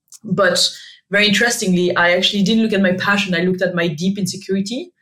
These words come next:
And my insecurity for me was that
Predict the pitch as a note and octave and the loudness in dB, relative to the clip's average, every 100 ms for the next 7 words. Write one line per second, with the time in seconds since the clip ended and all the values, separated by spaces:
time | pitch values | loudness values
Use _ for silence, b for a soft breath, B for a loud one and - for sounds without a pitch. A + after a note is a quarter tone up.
0 | b b b F3 F#3 F#3+ A3+ A#3 G3+ F#3+ | b b b -4 0 2 2 2 -2 -4
1 | G#3+ G3 F#3+ - E3+ G3 B3 G#3+ F3 E3+ | -4 -2 -2 -4 -2 0 2 2 0 0
2 | E3+ E3+ E3+ E3+ | 0 0 0 -2